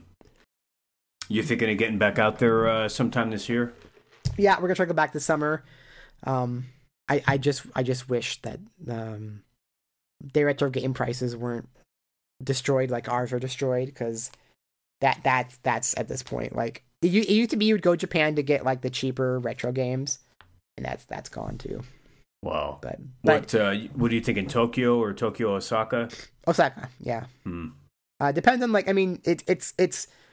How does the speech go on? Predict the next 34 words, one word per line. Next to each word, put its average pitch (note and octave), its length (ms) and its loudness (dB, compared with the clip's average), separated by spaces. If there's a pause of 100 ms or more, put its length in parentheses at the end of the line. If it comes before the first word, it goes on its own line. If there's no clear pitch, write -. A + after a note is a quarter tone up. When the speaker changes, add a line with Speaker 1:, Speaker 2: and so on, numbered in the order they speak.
(480)
Speaker 2:
it's F3+ 160 2
harder G#3+ 260 4
to G3+ 80 -2
fly F3+ 240 2
directly D3+ 300 0
to E3 340 0 (460)
Osaka, E3+ 340 4
so E3+ 100 -2
we D3 60 2
might C#3+ 120 0
have C#3 80 0
to D3+ 80 2
go C3+ 40 2
to C3 60 -4
Tokyo C#3 300 0
first C3 260 -2
again, B2+ 240 0
and B2+ 120 0
then, B2 160 -4
'cause C#3 160 -6
last D3+ 240 4
year F3 120 2
we D3+ 80 2
went C#3 220 -2
to B2+ 280 0
Osaka, C#3+ 400 0
I D3+ 40 2
mean, D3 80 -2
Tokyo F3+ 340 2
first, C3 500 0 (580)
and D#3 80 0
then D3 120 0
took D3 260 -2
the, B2+ 400 2